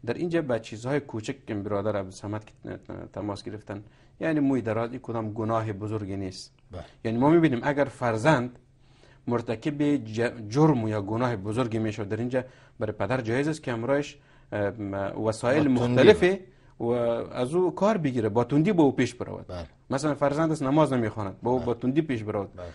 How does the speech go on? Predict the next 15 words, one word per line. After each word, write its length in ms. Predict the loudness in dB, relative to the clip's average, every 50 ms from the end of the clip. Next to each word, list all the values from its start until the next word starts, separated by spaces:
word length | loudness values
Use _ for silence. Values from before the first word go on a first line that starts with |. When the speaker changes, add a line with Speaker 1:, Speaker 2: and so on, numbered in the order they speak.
| -18 -8 0
Speaker 1:
یا 120 | 0 0 2
شراب 360 | 2 0 2 2 2 2 2
می‌خورد 360 | 0 -2 -2 -4 -4 -4 -2
یا 120 | -2 -2
مرتکب 480 | -2 -2 -6 -6 -8 -6 -6 -6 -6 -6
گناه 280 | -4 -4 -4 -4 -4 -4
کبیره 320 | -4 -4 -4 -2 -2 -2
می‌شود. 360 | -4 -6 -8 -10 -12 -14 -16 -20 _ -16
Speaker 2:
بله. 160 | -16 -16 -16 -18 -20 -20 -14 -6
Speaker 1:
اما 200 | -4 -2 -2 -2
قضیه 340 | 0 2 0 2 4 4 4
موها 420 | 6 6 4 2 4 4 6 6 6
یا 140 | 4 2
قضیه 460 | 0 -2 -2 -4 -2 -2 -4 -4 -4 -4
لباس 500 | -4 -4 -2 0 0 0 0 0 -4